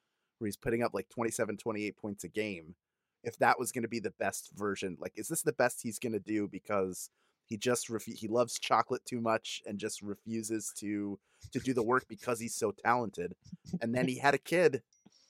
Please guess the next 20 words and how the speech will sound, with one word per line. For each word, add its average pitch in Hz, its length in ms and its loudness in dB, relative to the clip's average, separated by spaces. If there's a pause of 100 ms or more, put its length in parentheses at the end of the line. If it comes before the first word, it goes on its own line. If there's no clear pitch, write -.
(200)
and 123 120 2
had 131 160 2
to 135 60 0
play 143 200 8
with 139 100 6
Al 139 200 8
Horford 147 360 6
for 127 140 2
a 117 60 4
year 107 320 4
and 104 200 -2
learned 120 200 0
what 131 120 0
suffering 127 440 2
was. 117 500 6 (720)
And 120 160 0
now, 123 520 8 (1120)
and 117 120 -2
now 135 220 8
he's, 127 180 0